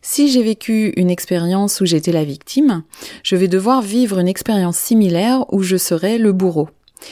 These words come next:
Et ensuite, je vivrai encore une expérience similaire où je serai le sauveur. Une fois que j'ai bien fait le tour de l'expérience vue sous tous ses angles, alors je m'en affranchis puisque j'ai expérimenté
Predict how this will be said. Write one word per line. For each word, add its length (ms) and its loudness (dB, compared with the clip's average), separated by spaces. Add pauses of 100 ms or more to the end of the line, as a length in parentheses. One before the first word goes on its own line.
(260)
Et 100 2
ensuite, 500 -2
je 160 2
vivrai 460 -2
encore 500 2
une 120 0
expérience 480 -2
similaire 600 0
où 80 0
je 140 2
serai 320 0
le 100 2
sauveur. 680 -4 (1040)
Une 120 4
fois 160 0
que 60 -4
j'ai 100 0
bien 280 2
fait 120 -2
le 80 -2
tour 220 0
de 80 2
l'expérience 800 -2
vue 280 -2
sous 180 -6
tous 160 -10
ses 260 -2
angles, 300 2 (800)
alors 280 2
je 120 -2
m'en 180 2
affranchis 680 -2
puisque 380 -2
j'ai 300 -2
expérimenté 840 -2